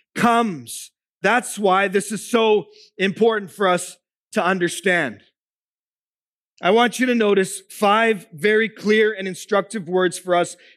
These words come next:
in verse eighteen. Look at verse eighteen of Genesis chapter two. The Bible says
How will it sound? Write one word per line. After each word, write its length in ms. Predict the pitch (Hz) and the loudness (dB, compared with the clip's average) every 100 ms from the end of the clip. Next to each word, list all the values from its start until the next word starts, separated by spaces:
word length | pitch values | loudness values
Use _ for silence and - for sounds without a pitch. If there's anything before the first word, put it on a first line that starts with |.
| _ | _
in 260 | 185 202 202 | -2 0 -2
verse 320 | 156 190 175 - | 0 0 0 -2
eighteen. 480 | 175 - 190 151 143 | -2 -2 -4 -2 -2
Look 160 | 214 | 0
at 140 | 240 180 | 0 0
verse 260 | 208 190 | -2 -2
eighteen 420 | - 185 - 190 170 | -4 -6 -4 -6 -6
of 100 | 151 | -6
Genesis 400 | 165 165 175 143 | -8 -8 -14 -10
chapter 360 | 160 151 - | -6 -6 -8
two. 300 | 160 156 135 - - - | -16 -10 -10 -12 -20 -4
The 120 | 170 | -2
Bible 360 | 165 202 214 214 | 2 2 2 -2
says 560 | - 196 160 123 - | 0 -2 0 -4 -12